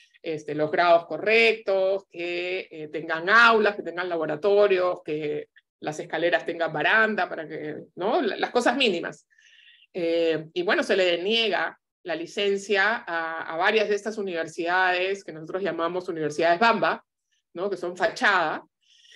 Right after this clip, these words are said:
y eso genera un, una tremenda crisis, porque son economías muy fuertes, muchas de ellas además relacionadas con procesos de lavado de activos, pero sobre todo genera un problema social, porque hay muchos chicos que se quedan fuera, ¿no? de estos procesos,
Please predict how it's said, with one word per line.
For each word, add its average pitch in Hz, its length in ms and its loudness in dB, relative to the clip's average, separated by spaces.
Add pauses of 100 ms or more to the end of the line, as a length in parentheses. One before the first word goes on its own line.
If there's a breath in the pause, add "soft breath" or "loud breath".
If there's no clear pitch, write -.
(120)
y 208 160 2
eso 247 400 4
genera 233 460 2
un, 240 720 -6
una 170 140 -4
tremenda 226 420 2
crisis, 285 340 2
porque - 220 -18
son 175 200 -4
economías 180 580 -2
muy 196 160 0
fuertes, 214 440 -2
muchas 156 300 -12
de 156 120 -2
ellas 170 400 -2
además 151 560 -8
relacionadas 147 580 -6
con 156 120 -8
procesos 160 460 -8
de 160 60 -4
lavado 147 260 2
de 165 60 6
activos, 226 520 -2 (400 soft breath)
pero 262 220 4
sobre 254 280 2
todo 208 220 6
genera 180 280 -4
un 202 80 -4
problema 175 420 -2
social, 233 400 0
porque 175 180 -8
hay 175 100 -4
muchos 196 260 -6
chicos 214 260 -4
que 214 80 -4
se 160 160 -8
quedan 170 320 -4
fuera, 196 380 -2 (520)
¿no? 180 300 -2
de 175 80 0
estos 170 240 -4
procesos, 180 800 -2